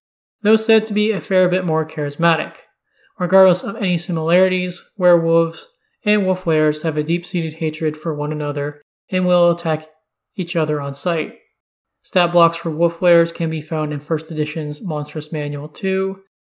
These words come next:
and second edition's Monstrous Manual and Monsters Compendium Volume one.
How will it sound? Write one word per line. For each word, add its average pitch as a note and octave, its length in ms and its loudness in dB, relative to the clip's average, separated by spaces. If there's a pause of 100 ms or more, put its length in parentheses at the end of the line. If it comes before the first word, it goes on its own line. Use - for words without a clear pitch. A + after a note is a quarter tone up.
(120)
and G#3+ 160 0
second G3 340 0
edition's D#3+ 580 -4
Monstrous D#3 460 -4
Manual D3+ 640 -6 (440)
and F3+ 280 2
Monsters D#3 340 -4
Compendium D3 640 -6
Volume C#3+ 460 -6
one. D3 440 -8